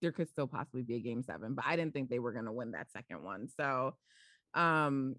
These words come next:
I expected the Warriors to win. I kind of had a sense that's how Ime was gonna defend or choose to defend Steph. So none of that surprised me. Um, and I, I sort of expected, 'cause I just feel like no matter what,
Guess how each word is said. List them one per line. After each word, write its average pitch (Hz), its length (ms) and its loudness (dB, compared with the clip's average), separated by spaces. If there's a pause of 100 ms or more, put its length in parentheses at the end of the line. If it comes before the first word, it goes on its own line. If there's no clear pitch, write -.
I 214 160 4
expected 269 440 -4
the 247 80 2
Warriors 202 460 2 (100)
to 175 80 2
win. 151 560 2 (140)
I 160 100 2
kind 175 320 2
of 185 80 -2
had 175 160 2
a 170 80 0 (120)
sense 131 360 0 (340)
that's 127 260 0
how 123 420 2
Ime 123 260 0
was 131 120 -4
gonna 117 200 -2
defend 120 640 -2
or 123 220 0
choose 131 340 -6
to 123 60 -4
defend 123 380 -2
Steph. 113 340 -4 (300)
So - 120 0
none 247 220 6
of 254 120 4
that 160 260 2
surprised 120 520 -2
me. 120 420 -2 (320)
Um, 143 680 4 (640)
and 247 160 6
I, 302 80 8
I - 40 4
sort 571 520 2 (100)
of 403 80 -2
expected, 190 720 -4
'cause 233 160 -2
I 220 140 2 (140)
just 359 220 -8
feel 208 140 -2
like 185 180 4
no 160 120 0
matter 139 240 2
what, 127 340 2